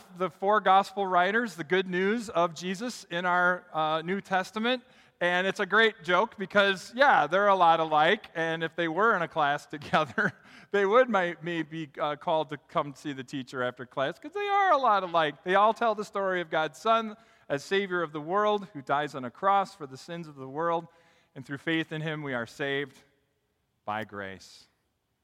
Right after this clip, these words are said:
through faith. But they're very different, as well.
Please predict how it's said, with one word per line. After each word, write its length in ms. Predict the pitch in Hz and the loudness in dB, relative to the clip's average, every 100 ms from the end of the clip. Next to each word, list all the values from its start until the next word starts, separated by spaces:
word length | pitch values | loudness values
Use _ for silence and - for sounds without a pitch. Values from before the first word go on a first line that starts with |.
| _ _ | _ _
through 220 | - 98 | -18 -16
faith. 360 | - 85 78 _ _ _ _ _ _ _ _ _ | -16 -18 -20 _ _ _ _ _ _ _ _ _
But 120 | - | -16
they're 120 | 294 | -16
very 340 | 262 262 262 | -12 -12 -10
different, 460 | 226 233 - 131 - _ _ _ _ _ - | -10 -12 -12 -14 -16 _ _ _ _ _ -16
as 160 | 123 135 | -16 -8
well. 380 | 151 120 92 | -6 -6 -8